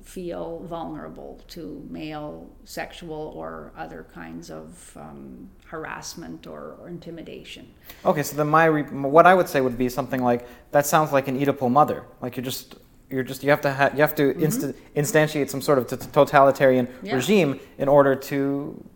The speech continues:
Speaker 2: make sure that every interaction that a woman
Speaker 1: Mm-hmm.
Speaker 2: has with a man or another woman or a man with a man, although they don't seem to care about that
Speaker 1: No.
Speaker 2: too much,
Speaker 1: Yeah.
Speaker 2: is, is peaceful.
Speaker 1: Yeah.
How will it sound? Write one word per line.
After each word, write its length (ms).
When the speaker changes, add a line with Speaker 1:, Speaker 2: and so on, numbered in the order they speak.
Speaker 2:
make 360
sure 200
that 260
every 240
interaction 460
that 100
a 40
woman 260
Speaker 1:
Mm-hmm. 80
Speaker 2:
has 240
with 160
a 20
man 280
or 100
another 240
woman 360
or 120
a 60
man 240
with 120
a 40
man, 280
although 160
they 100
don't 220
seem 140
to 80
care 160
about 240
that 160
Speaker 1:
No. 60
Speaker 2:
too 80
much, 280
Speaker 1:
Yeah. 160
Speaker 2:
is, 200
is 140
peaceful. 520
Speaker 1:
Yeah. 220